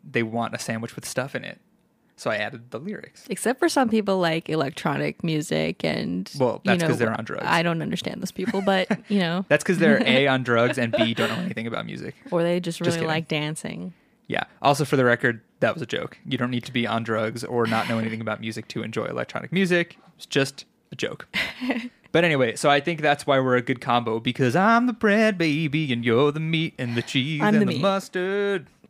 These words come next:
Speaker 2: Okay. <laughs>
Speaker 1: Yeah, and the shrooms.
Speaker 2: Yeah, I spend a disproportionate amount of time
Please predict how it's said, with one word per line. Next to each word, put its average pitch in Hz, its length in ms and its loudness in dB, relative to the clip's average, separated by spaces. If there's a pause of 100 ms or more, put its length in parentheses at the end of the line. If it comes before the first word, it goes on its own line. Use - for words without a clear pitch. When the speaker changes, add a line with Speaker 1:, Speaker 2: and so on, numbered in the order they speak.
(160)
Speaker 2:
Okay. 220 440 -2 (160)
<laughs> 247 640 -4 (340)
Speaker 1:
Yeah, - 200 -6
and 127 100 -4
the 120 60 0
shrooms. 107 320 -8 (200)
Speaker 2:
Yeah, 190 240 -2
I 185 120 4
spend 220 640 2
a 196 80 2
disproportionate 185 960 -6 (160)
amount 190 320 -4
of - 100 -8
time 180 480 -4